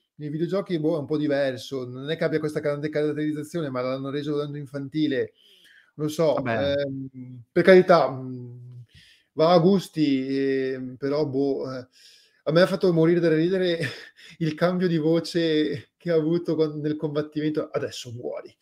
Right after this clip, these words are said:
Speaker 2: Eh, sì,
Speaker 1: Allora
Speaker 2: esa-, esatto, che cambia, sì, esatto, che c'era quel mo-, mo-, momento in cui: "Ah, eh, adesso muori." <laughs> Cioè, cambiava, sì. No, e quella è
Speaker 1: Però,
Speaker 2: que-,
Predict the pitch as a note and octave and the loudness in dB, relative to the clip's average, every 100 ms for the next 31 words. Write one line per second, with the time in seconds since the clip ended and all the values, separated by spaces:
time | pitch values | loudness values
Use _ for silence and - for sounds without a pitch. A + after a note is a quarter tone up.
0 | - - - - C#3+ D#3+ D3+ D3 C3 C#3 | -20 -20 -16 -6 0 4 4 4 2 0
1 | C3+ B2 B2+ B2+ C#3 C3 C#3+ B2 B2 A2+ | -2 -2 -4 -4 -4 -4 -4 -2 -2 -2
2 | A2+ A2+ B2+ B2 A#2+ A#2+ A#2+ A2+ A#2 A#2+ | -4 -6 -4 -4 -4 -4 -6 -8 -8 -6
3 | A#2 A2+ G#2+ A2+ A2 G2+ G2+ G2+ - - | -6 -8 -10 -8 -6 -6 -6 -8 -14 -18
4 | - C4 D#4 C#4 C#4 D#3 - F#2 F#2+ - | -6 -2 0 2 0 -2 -6 -12 -12 -10
5 | G2 F2+ F2+ F#2+ - - - A2 C#3 A#2+ | -8 -4 -4 -6 -10 -16 -14 -6 -6 -6
6 | F3 D#3+ D#3+ C#3+ - B2 - - - - | -6 -6 -6 -10 -12 -18 -18 -18 -16 -14
7 | B3+ - G#2+ C#3 C3 A#3+ B3+ C#4+ D4+ C#4 | -14 -12 -2 0 2 6 8 8 6 4
8 | C4 | 2